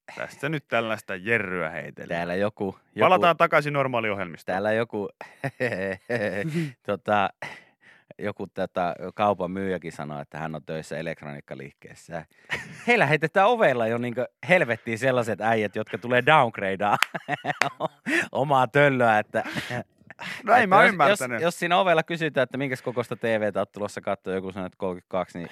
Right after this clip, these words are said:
Speaker 2: se on saman tien niska
Speaker 1: Mä
Speaker 2: perse
Speaker 1: muistan, että
Speaker 2: otteella
Speaker 1: joskus tuolla tota
Speaker 2: pihamaalle.
Speaker 1: Porissa Paanakedon kadulla, kun
Speaker 2: <laughs>
Speaker 1: meni elektroniikkaliikkeeseen, niin mä ihmettin, että mikä hemmetti tässä nyt oikein on. Siinä oli muutamia kavereita, kauhea neuvottelu päällä siinä jonkun jä-,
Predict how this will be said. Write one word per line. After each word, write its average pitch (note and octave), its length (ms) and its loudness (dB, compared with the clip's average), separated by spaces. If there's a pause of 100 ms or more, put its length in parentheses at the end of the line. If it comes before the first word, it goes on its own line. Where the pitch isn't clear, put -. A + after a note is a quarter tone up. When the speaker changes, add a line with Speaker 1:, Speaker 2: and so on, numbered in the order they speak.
Speaker 2:
se - 140 -8
on B2+ 60 -6
saman B2+ 260 0
tien F2+ 140 -6
niska F#2 240 -8
Speaker 1:
Mä D4 60 -2
Speaker 2:
perse G3+ 80 0
Speaker 1:
muistan, A3+ 200 0
että B3+ 80 2
Speaker 2:
otteella A#3+ 260 2
Speaker 1:
joskus A3 300 -2
tuolla A3 220 2
tota - 60 0
Speaker 2:
pihamaalle. G#2+ 580 2 (420)
Speaker 1:
Porissa G3+ 360 2
Paanakedon F3 580 2
kadulla, D#3 320 2
kun D#3+ 180 -2
Speaker 2:
<laughs> - 60 4
Speaker 1:
meni D#3+ 120 2
elektroniikkaliikkeeseen, C3+ 1200 0
niin C3 100 -6
mä D#3 80 0
ihmettin, E3 360 -2
että D#3 180 -2
mikä F#3+ 260 0
hemmetti E3+ 400 -2
tässä C3+ 280 -6
nyt C#3 180 -6
oikein C3+ 400 0
on. C#3 140 -2
Siinä D3 160 -6
oli D3 120 -4
muutamia C#3 440 -2
kavereita, A#2+ 580 4 (240)
kauhea D#3 360 4
neuvottelu C#3 600 2
päällä B2+ 400 4
siinä C3+ 240 -4
jonkun C3 320 -2
jä-, A#2+ 140 2